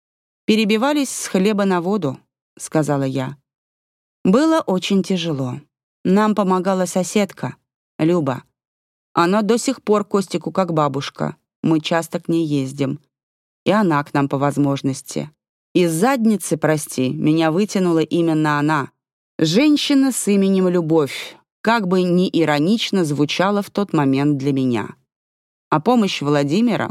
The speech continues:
кончилась в момент, когда я отказала ему третий раз и получила документы на квартиру.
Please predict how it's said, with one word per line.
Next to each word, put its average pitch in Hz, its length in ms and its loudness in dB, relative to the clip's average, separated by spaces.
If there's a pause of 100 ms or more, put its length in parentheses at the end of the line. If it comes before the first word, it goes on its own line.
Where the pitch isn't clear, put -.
кончилась 151 640 -2
в 135 100 0
момент, 143 540 0 (280)
когда 220 320 0
я 226 200 0
отказала 151 480 0
ему 196 260 0
третий 139 420 0
раз 117 380 -4 (380)
и 160 100 2
получила 160 580 0
документы 147 600 0
на 147 120 -2
квартиру. 143 640 -4